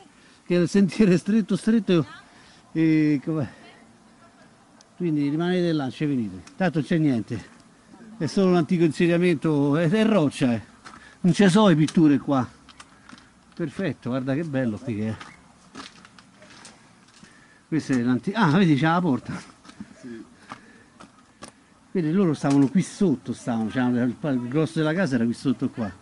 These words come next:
Speaker 1: Oh, aspetta, eh, faccia una foto, eccoci.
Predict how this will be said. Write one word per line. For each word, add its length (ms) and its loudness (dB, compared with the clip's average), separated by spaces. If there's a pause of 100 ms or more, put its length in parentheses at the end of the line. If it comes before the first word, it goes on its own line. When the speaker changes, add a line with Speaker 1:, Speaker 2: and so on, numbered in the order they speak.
(180)
Speaker 1:
Oh, 300 2 (680)
aspetta, 680 -4
eh, 60 -4 (100)
faccia 320 -6
una 140 -2
foto, 460 -2
eccoci. 520 -6